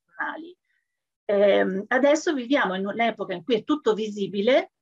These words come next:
eh, è stato superato un altro spartiacque simbolico, no? Con la nascita dei primi esseri umani geneticamente modificati, ma paradossalmente questo evento è rimasto,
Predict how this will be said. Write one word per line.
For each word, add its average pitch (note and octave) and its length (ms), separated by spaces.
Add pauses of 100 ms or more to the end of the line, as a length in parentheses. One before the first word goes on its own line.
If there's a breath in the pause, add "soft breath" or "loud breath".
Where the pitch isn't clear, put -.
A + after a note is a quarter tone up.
(420)
eh, F#3 360
è F#3+ 40
stato A#3 240
superato A3+ 460
un A3 60
altro A3 220
spartiacque A#3 680
simbolico, G3 720
no? C#4 160
Con A#3+ 120
la G3 100
nascita G#3 400
dei F3+ 120
primi G#3+ 240
esseri G3 280
umani G3+ 340
geneticamente G#3+ 680
modificati, B3 680
ma A3 240
paradossalmente A3 840
questo A3+ 280
evento G#3+ 720
è - 80
rimasto, G#3 800